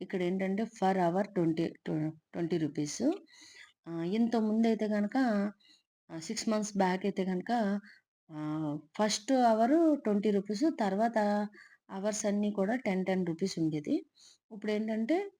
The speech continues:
ఇంకా all per hour ట్వంటీ రూపీసే ఇంక తీసుకుంటున్నారు. నేనైతే ఫ్రెష్ అప్ అయిపోయిన తర్వాత నేను రైల్వే స్టేషన్ బయటకైతే రావడం జరిగింది. నేను ఒక్కదాన్ని కాదండి,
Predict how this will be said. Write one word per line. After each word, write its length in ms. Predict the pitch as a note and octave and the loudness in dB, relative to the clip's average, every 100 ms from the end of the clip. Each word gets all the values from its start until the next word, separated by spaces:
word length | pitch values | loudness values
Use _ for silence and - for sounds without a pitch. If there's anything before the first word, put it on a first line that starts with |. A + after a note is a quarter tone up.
| _ _ _ | _ _ _
ఇంకా 240 | G#3 G#3 F#3 F3 - _ | -14 -6 -4 -6 -8 _
all 220 | F#3 G3+ F3 - _ _ _ _ | 0 2 0 -4 _ _ _ _
per 140 | G#3 | -4
hour 300 | G#3 G3 G3+ A#3+ | 0 0 -2 -4
ట్వంటీ 320 | - G3 F#3 G3 | 0 0 4 4
రూపీసే 400 | F#3+ G3 F#3 B3 | 4 0 -2 -2
ఇంక 140 | A#3 G3+ | 0 0
తీసుకుంటున్నారు. 640 | E3+ - E3+ D#3+ D3+ - _ _ _ _ | -2 -2 -4 -4 -6 -8 _ _ _ _
నేనైతే 420 | F#3 A#3 B3+ A#3+ | -4 0 0 0
ఫ్రెష్ 320 | A#3 G#3 F#3+ A3+ | -2 -2 -2 -2
అప్ 140 | G#3 | 0
అయిపోయిన 340 | G3+ G3+ G3+ | 0 2 0
తర్వాత 420 | G3+ F#3+ F#3+ G3 G3+ F3+ F3 - _ _ _ - | 2 0 0 0 0 -2 -2 -8 _ _ _ -12
నేను 300 | F3 F#3 F#3 | -6 -4 -2
రైల్వే 240 | F3+ F3+ | 0 -2
స్టేషన్ 360 | F3+ F3+ - F3+ | -2 -2 -2 0
బయటకైతే 480 | E3+ E3 - F3 F3+ | 0 -2 -2 -4 -2
రావడం 320 | E3+ D#3+ E3 | -2 0 0
జరిగింది. 320 | E3+ D#3+ G3 | -2 -2 0
నేను 140 | G#3 F#3 | 0 0
ఒక్కదాన్ని 400 | - E3+ F3 F3 | -2 -4 -4 -2
కాదండి, 420 | E3+ D#3+ D#3+ A#3+ | -2 -2 0 0